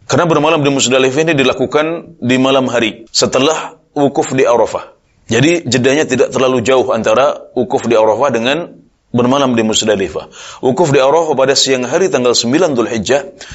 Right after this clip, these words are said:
sementara bermalam di Musdalifah dilakukan pada tanggal sembilan malam.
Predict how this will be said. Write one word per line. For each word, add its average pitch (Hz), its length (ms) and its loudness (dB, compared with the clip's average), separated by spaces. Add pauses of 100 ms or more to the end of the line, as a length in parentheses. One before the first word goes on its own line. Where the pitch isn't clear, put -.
(100)
sementara 135 720 0
bermalam 135 400 0
di 120 80 0
Musdalifah 113 560 0
dilakukan 113 400 0
pada 117 400 2 (400)
tanggal 143 400 2
sembilan 156 480 2
malam. 120 400 -2